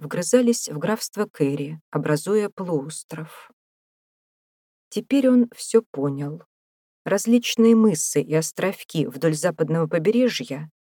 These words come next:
были отмечены флажками военного министерства. Их, надо полагать, всеирландское правительство сдало под тренировочные полигоны в аренду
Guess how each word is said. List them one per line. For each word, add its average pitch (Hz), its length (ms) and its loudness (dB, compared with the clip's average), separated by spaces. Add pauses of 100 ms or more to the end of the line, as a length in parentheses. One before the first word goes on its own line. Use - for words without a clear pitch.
(100)
были 254 220 2
отмечены 185 680 0
флажками 208 640 -2
военного 180 560 -2
министерства. 160 1080 -6 (560)
Их, 269 220 -2
надо 233 240 6
полагать, 214 500 -2
всеирландское 185 840 0
правительство 196 760 -4
сдало 233 460 0
под 160 160 -6
тренировочные 175 680 -2
полигоны 147 540 -2
в 143 80 -4
аренду 202 540 -4